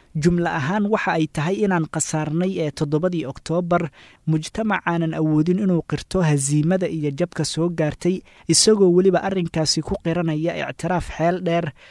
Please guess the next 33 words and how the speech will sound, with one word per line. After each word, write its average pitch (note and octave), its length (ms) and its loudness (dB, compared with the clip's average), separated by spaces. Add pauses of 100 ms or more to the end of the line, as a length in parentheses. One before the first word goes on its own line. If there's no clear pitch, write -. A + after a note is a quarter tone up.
(160)
"Weligiis F3+ 600 4
ma F3+ 200 2
garan F3 320 0
karo E3+ 340 0
macnaha E3 540 0
dhabta G3+ 380 -4 (140)
ah E3 120 -2
ee D#3 180 0
guusha," E3 460 0 (320)
ayuu E3 260 4
maqaalkiisa E3 720 0
ku F#3 140 -4
soo D#3+ 180 -2
gabagabeeyey D3 760 0 (140)
qoraaga D#3+ 320 2
Yahuudiga D#3 560 2 (120)
ah D3 60 -2 (400)
ee D#3+ 120 2
daabacay D#3+ 460 0
maqaalka E3 460 0
lagu D3+ 220 0
baahiyey D#3 460 2
saxiifadda D3+ 600 -4
Hartis, D#3+ 400 -2 (360)
ciwaankana F3 580 2
uu D#3 220 0
uga F3+ 120 2
dhigay, F3 320 2 (120)
"Si - 240 -2
aan E3 240 0
horay F3+ 240 -2
ugu E3+ 180 -2
soconno, D#3+ 540 0